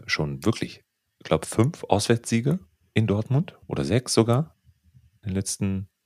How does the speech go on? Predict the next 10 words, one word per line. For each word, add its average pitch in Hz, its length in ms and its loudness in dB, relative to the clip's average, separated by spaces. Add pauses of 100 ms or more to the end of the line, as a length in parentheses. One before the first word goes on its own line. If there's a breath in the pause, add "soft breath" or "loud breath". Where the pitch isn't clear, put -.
(260)
Jahren. 90 480 4 (400 loud breath)
Also 87 320 6 (460 loud breath)
ich - 160 -10
kann 117 140 0
mich 139 100 -2
daran 80 320 6
erinnern, 92 380 0
dass - 160 -4
Bochum 120 500 0
schon 85 300 -6